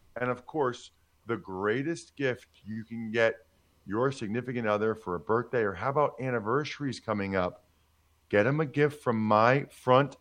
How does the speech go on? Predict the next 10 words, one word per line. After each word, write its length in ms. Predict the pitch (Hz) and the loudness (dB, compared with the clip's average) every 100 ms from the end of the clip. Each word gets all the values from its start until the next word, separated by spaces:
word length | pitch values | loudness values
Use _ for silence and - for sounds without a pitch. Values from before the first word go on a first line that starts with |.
| - | -6
page 440 | 123 131 135 - | 0 0 0 -4
story 440 | - 127 123 123 113 | 0 2 4 2 2
dot 340 | 117 113 - | 4 4 4
com. 340 | 135 131 131 - - - - _ _ | 6 6 6 0 -20 -20 -20 _ _
Oh, 320 | 175 202 - - | 10 10 10 12
epic 560 | 247 254 240 233 - | 12 12 12 12 8
college 480 | 202 202 202 202 147 | 12 12 12 12 10
draft 400 | 185 190 180 175 | 10 12 12 12
today. 240 | 165 135 113 | 8 8 6
Please, 540 | - 165 202 233 | 2 4 6 6